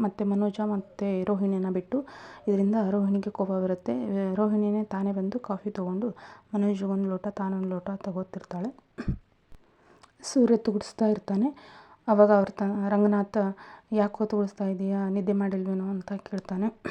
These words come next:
"ಅಪ್ಪ, ರಕ್ತದಾನ ಆಗಿದೆ ಅಪ್ಪ, ಆ, ಸೊಳ್ಳೆ ಕಚ್ಚಿದೆ" ಅಂತ ಇಂಡೈರೆಕ್ಟ್ ಆಗಿ ಹೇಳ್ತಿರ್ತಾನೆ. ಆಮೇಲೆ ಏನು ಅಂತ ಶಾಂತಿ, "ಯಾರನ್ನ ಕೇಳೋ ರಕ್ತ ಕೊಟ್ಟಿನಿ? ನಾನು ನಿನಗೆ ರಕ್ತ ಕೊಟ್ಟಿರೋದು" ಅಂತ ಹೇಳಿ ಕೇಳ್ತಾಳೆ. ಆ, ಸೊಳ್ಳೆ ಕಾಟದಿಂದ ಹೀಗೆ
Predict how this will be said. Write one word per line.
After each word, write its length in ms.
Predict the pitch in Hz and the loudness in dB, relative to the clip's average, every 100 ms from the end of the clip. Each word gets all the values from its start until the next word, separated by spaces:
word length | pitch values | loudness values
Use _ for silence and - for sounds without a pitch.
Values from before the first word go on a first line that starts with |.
| - - - 240 220 208 196 | 2 2 0 4 4 4 2
"ಅಪ್ಪ, 160 | 190 196 190 185 | 0 0 0 -2
ರಕ್ತದಾನ 480 | 190 - 202 196 | -4 -2 -2 0
ಆಗಿದೆ 640 | 196 196 190 190 - 190 190 | 0 -2 -2 -6 -6 -6 -6
ಅಪ್ಪ, 200 | - 190 190 196 - - - - 208 | -8 -6 -6 -8 -16 -20 -20 -8 -4
ಆ, 200 | 208 196 | -2 -4
ಸೊಳ್ಳೆ 260 | - 202 | -2 -4
ಕಚ್ಚಿದೆ" 300 | 202 196 185 | -4 -6 -4
ಅಂತ 160 | 190 190 | -4 -2
ಇಂಡೈರೆಕ್ಟ್ 420 | 208 196 190 190 | -2 0 -2 -4
ಆಗಿ 140 | 185 196 | -6 -4
ಹೇಳ್ತಿರ್ತಾನೆ. 580 | 185 - 196 190 185 | -6 -10 -10 -6 -4
ಆಮೇಲೆ 560 | 240 214 196 190 185 185 | -2 -2 -2 -4 -4 -2
ಏನು 140 | 196 | -2
ಅಂತ 260 | 190 190 - 190 190 190 - | -2 -4 -6 -6 -6 -8 -4
ಶಾಂತಿ, 400 | 202 196 202 190 - - - - 196 190 | -2 0 -2 -6 -8 -20 -20 -8 -2 0
"ಯಾರನ್ನ 260 | 190 202 208 | 0 0 -2
ಕೇಳೋ 320 | 208 202 190 | -2 -2 -2
ರಕ್ತ 280 | 190 - 196 | -4 -4 -4
ಕೊಟ್ಟಿನಿ? 580 | 196 - 196 185 190 | -4 -2 -2 0 -2
ನಾನು 320 | 196 196 196 190 | -2 -2 -2 -2
ನಿನಗೆ 180 | 185 | -2
ರಕ್ತ 240 | 185 - 196 | -4 -6 -10
ಕೊಟ್ಟಿರೋದು" 420 | 196 - 185 190 | -10 -10 -6 -6
ಅಂತ 240 | 185 185 190 | -6 -6 -8
ಹೇಳಿ 160 | 185 208 | -8 -10
ಕೇಳ್ತಾಳೆ. 540 | - 190 185 190 262 - - - - | -6 -8 -4 -6 -6 -10 -20 -20 -10
ಆ, 360 | 208 190 190 190 | -4 -2 -2 -4
ಸೊಳ್ಳೆ 340 | - 196 196 | -4 -2 -2
ಕಾಟದಿಂದ 560 | 202 196 190 190 185 190 | -2 -4 -4 -6 -4 -2
ಹೀಗೆ 320 | 190 190 185 | -2 -4 -4